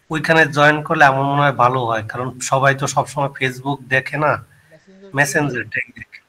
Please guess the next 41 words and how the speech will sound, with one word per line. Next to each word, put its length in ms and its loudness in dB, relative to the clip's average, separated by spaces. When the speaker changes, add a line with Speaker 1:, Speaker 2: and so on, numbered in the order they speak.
Speaker 2:
হ্যাঁ, 120 -20
Speaker 1:
হ্যাঁ। 180 -2
Speaker 2:
Messenger 300 -10
group 240 -20
একটা 140 -20
করা 220 -16
হবে। 280 -18
আপনারা 300 -20
যারা 220 -20
Facebook 340 -20
গ্রুপে 220 -20
আছেন 360 -18
তাদেরকে 540 -20
নিয়ে 280 -20
একটা 280 -20
Messenger 380 -20
group 260 -20
করা 180 -18
হবে, 400 -20
গ্রুপে 260 -20
যারা 220 -20
আছে 200 -20
তাদেরকে 400 -20
নিয়ে 180 -20
করা 200 -20
হবে। 260 -20
আমি 260 -20
ওটা 260 -20
করে 220 -20
আপনাদের, 460 -20
আহ, 280 -20
লিঙ্কটা, 600 -20
Messenger 420 -20
গ্রুপের 420 -20
invitation 600 -20
লিঙ্কটা 380 -20
আপনাদের 240 -20
Facebook 320 -20
গ্রুপে 260 -20
দিয়ে 180 -20
দিব, 140 -20